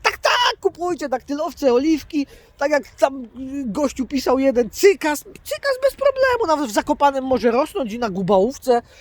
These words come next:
bo jest, y, ekstremalnie mrozoodporny. Ludzie wypisują niesamowite głupoty. Coraz więcej pojawia się pseudospecjalistów, którzy wymyślają po prostu brednie.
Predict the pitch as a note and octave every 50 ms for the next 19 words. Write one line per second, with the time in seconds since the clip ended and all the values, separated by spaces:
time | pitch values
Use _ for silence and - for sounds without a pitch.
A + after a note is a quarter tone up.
0 | - - - - - E3 E3+ A3+ C4 B3+ B3 A3 - - G#3+ A#3 A#3 A#3 A3+ B3+
1 | A#3 - - - A#3+ A#3 A3+ A3 A3 A3 A3 A3 A3 G#3 G#3+ E3+ A3 A3 G#3 -
2 | - A3 G#3+ G#3+ G#3 F#3+ A3+ G#3+ - - - - - G#3 D4 A3+ F3+ C#4+ A3 C4
3 | - C4+ - - D#4 D4 D4+ E4+ F4 C#4+ - - D#4+ D#4+ E4 D#4+ C#4 D4+ - C4
4 | F#3+ D#3+ F3+ G#3 G#3 - F3 F3 E3+ - - C#3 - - - - - - - D4
5 | C#4+ C#4+ A3+ G#3 A#3 D4 C#4+ - - C#4+ - A#3 C4+ C#4 C4+ B3 C4+ B3+ - C#4+
6 | C4+ - - - - - C4+ C#4+ D#4 D#4 D#4+ D#4 G#3+ G3 D4 D4 C4+ - - -
7 | - - - - - C#4 - - - C4+ C#4+ D#4 C4 E4 E4 - - - C#4+ C#4
8 | C4 - - - - - A3+ - - - - _ - - - - F4+ D#4+ A#3+ D#4+
9 | B3 A#3+ E4 D#4+ E4+ C#4+ - E4 D#4 D4+ D4+ D4+ A#3 - D4 - C4+ C#4+ C4 -
10 | - - A#3+ F#3+ E3 F3+ C4+ D4 D#4 E4+ F4 D#4 G3 D#3 D3 C#3 B2+